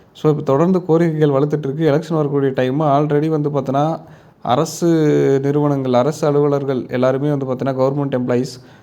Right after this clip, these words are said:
அரசு மேல கொஞ்சம் விரக்தியில இருக்காங்கன்னு தான் சொல்லணும். ஏன்னா, ஆட்சிக்கு வந்ததுலேருந்து அவங்களுக்கான நிறைய நீண்ட கால கோரிக்கைகள், ஆண்டு கணக்குல இருந்த கோரிக்கைகள் எல்லாம் தி மு க ஆட்சி வந்த உடனே நிறைவேற்றப்படும்னு நம்பினாங்க. So, அதுல கொஞ்சம் காலதாமதமானதுனால கொஞ்சம் விரக்தியில இருக்காங்க. இந்த சூழ்நிலையில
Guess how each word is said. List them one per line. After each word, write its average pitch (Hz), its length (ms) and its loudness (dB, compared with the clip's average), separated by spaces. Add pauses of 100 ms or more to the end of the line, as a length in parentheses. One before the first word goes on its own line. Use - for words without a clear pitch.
(140)
அரசு 185 240 -2
மேல 165 200 2
கொஞ்சம் 143 500 -2
விரக்தியில 156 360 2
இருக்காங்கன்னு 143 300 0
தான் 147 180 -2
சொல்லணும். 135 420 0
ஏன்னா, 127 140 0
ஆட்சிக்கு 139 480 0
வந்ததுலேருந்து 131 540 -2 (320)
அவங்களுக்கான 170 720 2
நிறைய 151 360 0
நீண்ட 175 300 0
கால 180 200 2
கோரிக்கைகள், 156 440 -2
ஆண்டு 151 280 0
கணக்குல 165 280 0
இருந்த 151 180 2
கோரிக்கைகள் 151 480 0
எல்லாம் 151 240 0
தி 156 120 -4
மு 165 140 0
க 151 80 0
ஆட்சி 139 180 0
வந்த 139 180 -2
உடனே 135 240 -2
நிறைவேற்றப்படும்னு 135 720 -2
நம்பினாங்க. 120 440 -2 (420)
So, 156 220 2
அதுல 147 160 2
கொஞ்சம் 151 200 -2
காலதாமதமானதுனால 147 840 0
கொஞ்சம் 131 240 -2
விரக்தியில 135 180 -2
இருக்காங்க. 127 400 0
இந்த 147 340 -2
சூழ்நிலையில 165 580 0